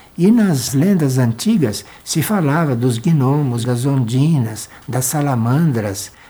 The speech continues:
das sílfides, não é? Se falou muito disso. Os poetas falavam, os videntes diziam que viam.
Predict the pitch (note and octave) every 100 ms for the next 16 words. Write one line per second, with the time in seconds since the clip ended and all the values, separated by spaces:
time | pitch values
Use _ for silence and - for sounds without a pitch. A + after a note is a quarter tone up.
0 | - A2+ A#2+ - - G3+ E3+ - A2+ A2+
1 | A2 B2+ F#3 G3 - - - G3+ G3 G3
2 | G3 A3+ D#3+ B2+ G3+ G#3 - A2+ - -
3 | - C#3 - F3 C#3+ E3 E3+ C#3 - B2+
4 | A2 C#3 E3+ C#3 B2 B2 B2 B2+ A#2 E3
5 | D#3+ D3 C3 B2 C#3 C3 C3 A2+ D3+ G3
6 | C#3